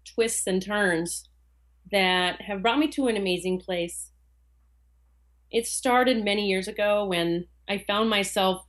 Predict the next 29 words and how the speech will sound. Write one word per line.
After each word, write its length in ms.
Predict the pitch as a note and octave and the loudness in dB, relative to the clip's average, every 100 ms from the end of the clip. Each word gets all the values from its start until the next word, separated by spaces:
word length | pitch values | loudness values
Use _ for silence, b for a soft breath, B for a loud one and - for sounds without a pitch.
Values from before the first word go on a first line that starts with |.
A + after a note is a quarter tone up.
| _ | _
spiraling 760 | - - F3+ A3 A#3 A3+ G#3 | -10 -4 0 4 4 4 2
downward 520 | F#3 F3 F3+ F3+ F3 E3+ - | 2 2 4 2 0 -4 -2
to 320 | F#3+ F3 E3+ | 0 0 0
rock 300 | F3 F3 F3+ | -2 -2 0
bottom. 400 | E3+ E3+ D3 D#3 - _ _ _ _ _ _ _ _ F3 | 0 2 0 -4 -12 _ _ _ _ _ _ _ _ -2
That's 340 | G#3 A#3 - | 0 0 -2
the 80 | A3 | -4
place 380 | - G3+ F#3+ - | 0 0 0 0
where 100 | F#3 | 0
I 60 | |
had 160 | F#3+ F#3 | 0 0
my 100 | F3+ | 0
initial 560 | E3+ F3 F#3+ G#3 A#3+ | 0 0 0 0 -2
connection 840 | A#3 A3+ F#3+ F#3 - F#3 E3 E3 E3 _ - | -2 -2 0 -2 -4 -4 -2 -4 -8 _ -6
with 160 | F#3 | -4
the 160 | F3+ E3+ | 0 0
angels. 540 | D#3 D#3 D#3 - - - _ _ _ _ _ _ _ | 2 0 -2 -6 -8 -12 _ _ _ _ _ _ _
It 80 | G#3 | 0
was 160 | G#3 | 2
an 80 | G3+ | 4
amazing 520 | F#3 F#3+ A3+ A#3+ A#3+ | 4 6 4 4 2
experience, 1040 | G#3+ G3 - - F#3+ F#3 F3+ F3 F3+ - - _ _ _ _ _ - | 2 -2 -6 -2 0 0 0 -2 -4 -6 -10 _ _ _ _ _ -2
one 220 | G3+ G#3 | 2 2
that 140 | G#3+ | 2
I 80 | F#3+ | 2
will 140 | F3+ | 2
cherish 560 | F3+ - G3 F3+ F3+ - | 0 -2 2 2 0 -2
forever. 600 | F3 E3+ D#3+ D#3+ E3 - _ _ _ _ _ _ _ _ _ _ - | 0 2 4 2 2 -4 _ _ _ _ _ _ _ _ _ _ 0
And 600 | G3+ G3+ G3 G3 G3+ | 2 4 4 4 2